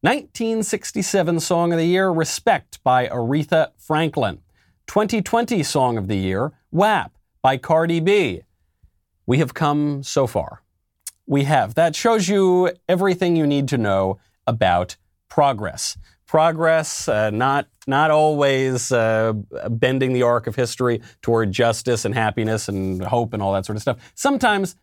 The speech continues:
things can get worse, and things <laughs> may be getting worse. Uh, it's still, it's still very much up in the air. Twenty twenty-one feeling a lot like twenty twenty. Everyone thought twenty twenty was so bad, then it's gonna end,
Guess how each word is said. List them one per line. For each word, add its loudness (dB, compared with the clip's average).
things 0
can 0
get 2
worse, -4
and 0
things 0
<laughs> -6
may 2
be -2
getting -2
worse. -4
Uh, 4
it's -4
still, 0
it's -4
still 2
very 0
much -2
up -2
in -2
the -2
air. 0
Twenty -4
twenty-one -4
feeling -2
a -2
lot 2
like 0
twenty -4
twenty. -2
Everyone 0
thought 0
twenty -2
twenty -2
was -4
so 2
bad, 0
then 0
it's -2
gonna 0
end, 0